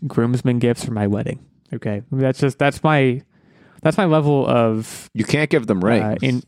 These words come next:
Speaker 2: 'cause there's only one ring to rule them all.
Speaker 1: I'm not gonna give them rings, but I'm, th-, th-, I, I'm just trying to make it clear what my level of involvement and my level of investment in this franchise is. Okay. And I think, I think the kind of premise for this game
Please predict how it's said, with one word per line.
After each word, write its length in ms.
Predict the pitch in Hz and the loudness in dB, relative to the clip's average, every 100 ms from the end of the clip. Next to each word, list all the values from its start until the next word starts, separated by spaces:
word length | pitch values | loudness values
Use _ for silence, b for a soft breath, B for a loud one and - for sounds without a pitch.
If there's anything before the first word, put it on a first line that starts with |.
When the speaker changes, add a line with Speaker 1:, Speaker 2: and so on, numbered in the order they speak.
| _ | _
Speaker 2:
'cause 100 | 98 | 0
there's 140 | 98 104 | 2 2
only 160 | 117 | 2
one 240 | 92 101 95 | 2 0 0
ring 180 | 92 90 | -2 -2
to 100 | 85 | -4
rule 120 | 85 | -2
them 120 | 80 | -2
all. 320 | 80 87 - - _ - | -4 -4 -8 -16 _ -4
Speaker 1:
I'm 120 | 175 | 0
not 160 | 226 262 | 0 0
gonna 140 | 240 | 0
give 180 | 214 156 | 0 0
them 220 | 147 123 | -4 -2
rings, 420 | 120 139 180 - - | -2 0 -2 -2 -6
but 160 | 147 | 0
I'm, 420 | 143 131 127 123 - _ _ - | 2 2 2 0 -4 _ _ -6
th-, 120 | - | -2
th-, 100 | 185 | 0
I, 140 | 180 | 0
I'm 180 | - 202 | 0 0
just 160 | 240 - | 0 0
trying 160 | 254 | 0
to 80 | 226 | 2
make 180 | 185 170 | 2 2
it 140 | 151 | -2
clear 300 | - 147 139 | -2 -2 0
what 180 | 123 131 | -2 -4
my 120 | 139 | -4
level 440 | 127 120 120 123 123 | -4 -4 -4 -4 -2
of 520 | 113 110 107 - - _ _ - | -2 -2 -6 -14 -20 _ _ -6
involvement 680 | 131 117 131 117 120 113 113 | -4 2 2 2 2 0 0
and 80 | 127 | 0
my 80 | |
level 220 | 120 131 123 | 2 2 2
of 80 | 113 | 2
investment 460 | 104 107 - 107 | 0 -2 0 0
in 80 | 107 | 0
this 140 | 101 - | -4 -4
franchise 480 | - 120 - - - | -4 -2 -4 -4 -6
is. 240 | - - _ _ | -10 -16 _ _
Okay. 360 | 139 131 110 104 _ _ - | -6 -2 -2 -6 _ _ -2
And 120 | 151 | 0
I 100 | 151 | 0
think, 460 | 151 240 233 - _ _ 135 | 0 -2 -2 -6 _ _ -4
I 60 | |
think 400 | 135 180 175 - | 0 0 -2 -2
the 200 | 143 131 - - | 0 0 -2 -6
kind 160 | - 151 | -2 -2
of 60 | - | -2
premise 360 | - 143 135 | -2 0 0
for 140 | - 135 | 2 2
this 200 | 120 117 | 2 0
game 340 | 117 107 104 | 0 0 -4